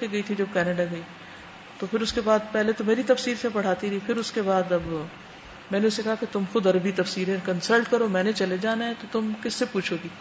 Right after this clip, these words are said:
تو الحمدللہ پھر میں نے اس کو جلالین وہ پڑھانی شروع کی اور ریڈ اس سے کرواتی تھی، جیسے آپ نے اسے کرا کہ اس سے کہتے تھے، "کرو ریڈنگ"، وہ کرتی تھی۔ "نہیں آتا، بہت مشکل ہے۔" میں نے کہا، "نہیں، ایسے ہی آئے گا، پڑھو۔" تو الحمدللہ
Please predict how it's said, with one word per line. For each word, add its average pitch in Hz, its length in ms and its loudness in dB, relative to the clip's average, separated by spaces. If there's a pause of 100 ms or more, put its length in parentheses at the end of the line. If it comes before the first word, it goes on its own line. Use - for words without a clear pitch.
(480)
تو 208 80 4
الحمدللہ 240 540 6 (100)
پھر 220 80 -2
میں 202 160 0
نے 202 80 2
اس 202 180 0
کو 294 140 4 (400)
جلالین 175 520 8 (320)
وہ 208 100 0
پڑھانی 170 300 2
شروع 160 240 -4 (100)
کی 147 60 -10 (960)
اور 233 140 4
ریڈ 247 280 10
اس 240 100 4
سے 254 120 6
کرواتی 170 420 4 (100)
تھی، 175 80 -4
جیسے 185 220 2
آپ 202 140 4
نے 240 80 0
اسے 240 160 -4
کرا 240 220 -6
کہ 220 80 -8
اس 262 120 0
سے 277 120 2
کہتے 269 180 6
تھے، 269 120 2
"کرو 233 220 6
ریڈنگ"، 160 240 0 (320)
وہ 196 80 2
کرتی 202 360 0
تھی۔ - 160 -16 (440)
"نہیں 302 220 2
آتا، 226 600 4
بہت 269 220 2
مشکل 269 400 0
ہے۔" 190 260 0
میں 196 80 -8
نے 208 120 -8
کہا، 208 80 -6
"نہیں، 208 300 -4
ایسے 214 360 0
ہی 247 100 0
آئے 190 260 2
گا، 80 100 -4 (400)
پڑھو۔" 214 220 4 (840)
تو 185 60 4
الحمدللہ 185 640 0